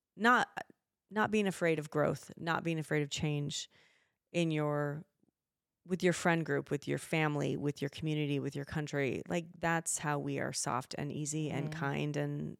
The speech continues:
Speaker 1: continue
Speaker 2: Soft.
Speaker 1: to be safe for each other.
Speaker 2: I like that word, soft. Okay, so every podcast, I didn't
Speaker 1: Mm-hmm.
Speaker 2: put this in our email, we end with a question.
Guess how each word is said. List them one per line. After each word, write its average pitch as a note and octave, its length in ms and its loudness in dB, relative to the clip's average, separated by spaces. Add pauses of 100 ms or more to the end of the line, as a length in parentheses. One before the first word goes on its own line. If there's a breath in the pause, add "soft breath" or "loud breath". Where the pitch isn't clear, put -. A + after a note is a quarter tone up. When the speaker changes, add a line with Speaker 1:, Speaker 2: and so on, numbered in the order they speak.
(120)
Speaker 1:
continue D#3 440 -2
Speaker 2:
Soft. - 160 -6
Speaker 1:
to D#3+ 420 0
be D#3+ 100 -4
safe E3 220 0
for - 120 -4
each - 140 -8
other. - 220 -8 (100)
Speaker 2:
I D#3+ 140 -2
like D3+ 260 -2
that C3+ 180 -14 (160)
word, D#3+ 300 -16
soft. - 420 -16 (600)
Okay, E3 280 -4
so D#3 280 -2
every E3+ 440 0
podcast, D3 800 -6 (180)
I D3+ 40 -10
didn't D#3+ 140 -6
Speaker 1:
Mm-hmm. D#3+ 100 -6
Speaker 2:
put - 140 -8
this - 200 -14
in - 80 -12
our - 180 -12
email, E3+ 420 -10 (680)
we F#3 140 -2
end F3 240 2
with E3+ 140 -8
a D#3+ 60 0
question. - 840 -4